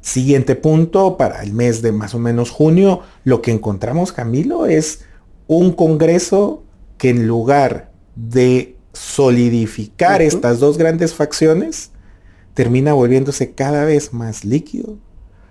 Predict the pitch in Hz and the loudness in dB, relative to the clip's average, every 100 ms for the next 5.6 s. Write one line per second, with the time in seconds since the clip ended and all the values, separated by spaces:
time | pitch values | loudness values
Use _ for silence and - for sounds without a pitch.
0 | - - 120 120 120 117 120 110 - 101 | -20 -6 -2 2 2 0 -4 -8 -6 -6
1 | 98 98 98 147 180 - - - - _ | -6 -8 -6 -6 -8 -16 -20 -20 -20 _
2 | - 120 113 110 110 104 - 104 101 - | -4 0 0 0 0 -2 -4 -6 -6 -10
3 | 95 - - 160 233 220 - _ - - | -16 -10 -2 -2 -2 -12 -20 _ -16 -4
4 | 113 113 110 113 107 - 101 - 85 80 | -2 0 -2 -4 -10 -10 -12 -12 -16 -6
5 | 143 175 104 - - | 0 0 -2 -8 -12